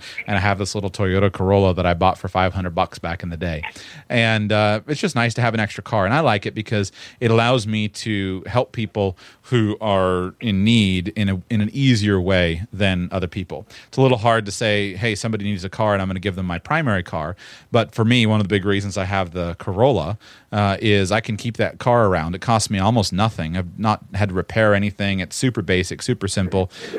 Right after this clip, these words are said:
Uh, the insurance is, is practically doesn't cost anything. And then I can have a car that's easy to lend out and allows me to help other people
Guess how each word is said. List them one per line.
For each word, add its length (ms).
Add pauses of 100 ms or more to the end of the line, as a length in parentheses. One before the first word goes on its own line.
Uh, 200
the 140
insurance 480
is, 260
is 340 (280)
practically 720
doesn't 340
cost 320
anything. 420 (380)
And 100
then 80
I 80
can 220
have 220
a 80
car 280
that's 200
easy 300
to 80
lend 240
out 180
and 80
allows 320
me 80
to 60
help 220
other 160
people 420